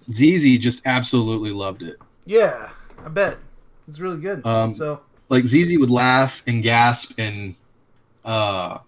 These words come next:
Speaker 1: like, flinch at all of the right moments. And Violet enjoyed it for the most part. They've since watched it, like, four or five times.
Speaker 2: Okay.
Speaker 1: They've been asking me questions like, "What's puberty?"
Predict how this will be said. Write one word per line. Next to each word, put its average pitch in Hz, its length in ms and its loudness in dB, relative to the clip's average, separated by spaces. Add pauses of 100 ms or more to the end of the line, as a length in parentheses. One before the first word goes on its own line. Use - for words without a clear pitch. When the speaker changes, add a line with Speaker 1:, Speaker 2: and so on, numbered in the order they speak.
(100)
Speaker 1:
like, - 140 -6
flinch - 680 2
at 127 100 2
all 123 240 6
of 113 60 0
the 117 80 0
right 113 180 0
moments. 113 680 -2 (680)
And 175 120 0
Violet 214 280 4
enjoyed 139 320 6
it 127 100 2
for 127 100 0
the 117 80 2
most 107 260 -4
part. 98 260 -4
They've 160 160 4
since 165 280 0
watched 131 380 4
it, 127 40 -4
like, 110 160 -4
four 123 180 2
or 113 40 2
five 107 260 0
times. 95 580 -6 (360)
Speaker 2:
Okay. 160 220 -6
Speaker 1:
They've 123 180 4
been 135 140 0
asking 139 280 2
me 127 80 2
questions 127 340 -2
like, 120 180 0
"What's 143 200 -2
puberty?" 101 800 2